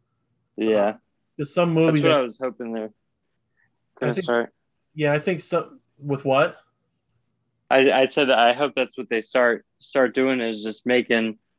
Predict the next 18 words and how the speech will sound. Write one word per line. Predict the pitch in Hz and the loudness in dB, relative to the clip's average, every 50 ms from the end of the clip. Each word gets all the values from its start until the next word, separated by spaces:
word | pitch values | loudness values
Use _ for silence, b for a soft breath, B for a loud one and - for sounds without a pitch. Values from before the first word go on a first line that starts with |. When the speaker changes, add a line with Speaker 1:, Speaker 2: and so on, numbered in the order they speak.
| _ _ _ - | _ _ _ 0
Speaker 1:
pretty | - 147 143 | 0 2 2
much | 135 131 135 123 - | 4 4 2 2 2
a | 135 | 0
long | 120 113 117 120 117 120 120 117 113 | 0 2 2 2 2 0 0 -2 -2
movie | 113 113 120 127 123 110 113 110 107 | -2 0 0 0 0 0 -2 -2 -2
and | 104 104 | -2 -4
just | 101 98 - _ | -6 -8 -12 _
put | - 117 | -6 -4
it | 113 101 | -4 -2
in | 101 104 104 104 - _ _ _ _ _ _ _ _ _ _ _ _ _ _ _ _ _ _ _ _ _ _ _ _ - 127 _ | -2 -4 -4 -4 -8 _ _ _ _ _ _ _ _ _ _ _ _ _ _ _ _ _ _ _ _ _ _ _ _ -20 -20 _
ten | - - 139 127 120 120 117 117 117 - | -8 -2 0 0 2 2 0 -2 -4 -4
one-hour | 107 117 117 117 117 113 113 110 110 110 110 113 | -6 -4 -2 -2 0 0 0 2 2 2 2 2
episodes | 117 110 - 117 - - 110 110 110 104 104 | 0 -2 -6 -12 -10 -6 -4 -4 -4 -4 -6
or | 110 107 | -8 -10
something | - - 117 135 | -10 -10 -8 -4
Speaker 2:
Right. | 135 131 123 117 110 | -4 -4 -2 -4 -4
Speaker 1:
like | 110 117 117 _ - | -4 -6 -8 _ -4
that. | 120 117 117 120 113 | -2 0 0 0 -2